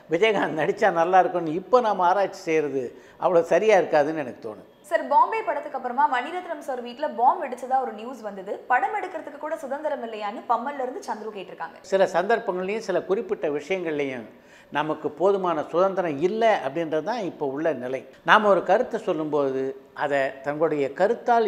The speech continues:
Speaker 1: எதிர்கொள்பவர்களை விட இது போன்ற வன்முறையால் எதிர்கொள்பவர்கள் பல பேர் இருக்காங்க. அதனால தான் இந்த பிரச்சனையெல்லாம், இந்த நிலை மாறணும்னு பிரார்த்திக்கலாம். அவ்வளவுதான் நம்மளால பண்ண முடியும்.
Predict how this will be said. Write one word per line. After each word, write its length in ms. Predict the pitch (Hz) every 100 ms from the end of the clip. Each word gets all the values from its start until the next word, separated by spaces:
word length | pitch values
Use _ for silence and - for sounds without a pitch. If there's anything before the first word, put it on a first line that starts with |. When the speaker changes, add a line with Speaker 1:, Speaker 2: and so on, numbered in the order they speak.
| 185
Speaker 1:
எதிர்கொள்பவர்களை 720 | 220 214 190 170 160 143 139 127
விட 120 | 135 131 131 - - - -
இது 100 | 196 190
போன்ற 280 | 185 156 131 160
வன்முறையால் 680 | 262 294 277 247 240 247 196
எதிர்கொள்பவர்கள் 720 | 202 - 180 151 147 175 -
பல 160 | 143 175 190
பேர் 120 | 160
இருக்காங்க. 320 | 123 113 98 - - 120
அதனால 280 | 165 180 175
தான் 120 | 202 160
இந்த 100 | 135
பிரச்சனையெல்லாம், 640 | 147 143 160 143 131 165 226 - - -
இந்த 120 | 151 156 156
நிலை 180 | 196 240 143 151
மாறணும்னு 520 | 220 254 226 233 247 -
பிரார்த்திக்கலாம். 640 | 175 226 262 - - 165 131
அவ்வளவுதான் 320 | 143 147 170
நம்மளால 240 | 135 143 147
பண்ண 120 | 127 127
முடியும். 220 | 113 95